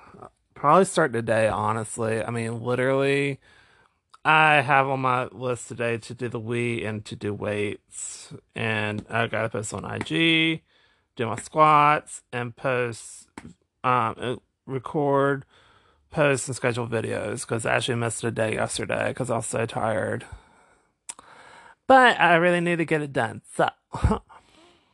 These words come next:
I will be doing that. And, um,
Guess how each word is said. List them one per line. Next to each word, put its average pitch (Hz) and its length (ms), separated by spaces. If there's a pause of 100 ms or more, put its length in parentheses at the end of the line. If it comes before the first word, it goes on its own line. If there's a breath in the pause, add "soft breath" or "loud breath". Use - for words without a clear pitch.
(1120 soft breath)
I 160 160
will 160 240
be 151 140
doing 135 300
that. 113 440 (380)
And, 123 360
um, 113 540